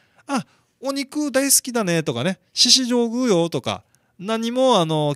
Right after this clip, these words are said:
嫌いなものありません」とか、もう本当に何でも食べるっていうことをおっしゃる方がやっぱ多いんで、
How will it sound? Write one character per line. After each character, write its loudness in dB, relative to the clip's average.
嫌 0
い -2
な -4
も -6
の -2
あ -2
り -6
ま -4
せ 0
ん」 -8
と -6
か、 -10
も -8
う -4
本 -4
当 -2
に -4
何 -6
で -6
も -4
食 -2
べ 4
る 2
っ -2
て -6
い 4
う 0
こ -4
と -2
を -6
お -2
っ 2
し 2
ゃ 2
る 2
方 0
が -4
や -2
っ -12
ぱ -10
多 4
い -2
ん -12
で、 -6